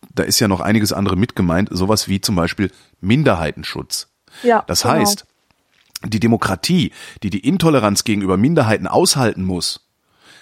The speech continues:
Speaker 1: ist per se schon robust genug, sich von dieser Intoleranz nicht verändern zu lassen.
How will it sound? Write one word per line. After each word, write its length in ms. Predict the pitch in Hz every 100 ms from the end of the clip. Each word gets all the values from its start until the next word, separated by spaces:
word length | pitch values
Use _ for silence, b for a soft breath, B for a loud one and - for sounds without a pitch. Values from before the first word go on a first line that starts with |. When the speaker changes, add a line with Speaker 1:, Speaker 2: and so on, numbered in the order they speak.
| b _
Speaker 1:
ist 420 | 165 - - - _ _ _ _ _ _ _
per 240 | 117 101
se 380 | 98 110 160 196
schon 220 | - 120
robust 580 | 104 104 87 175 - -
genug, 540 | 127 104 87 78 - _ _ _ _ _ _ _ -
sich 240 | - -
von 140 | 139
dieser 220 | 131 120 117
Intoleranz 640 | 139 123 123 110 110 -
nicht 400 | 110 139 151 -
verändern 400 | 131 123 151 98
zu 100 | -
lassen. 440 | 71 60 - -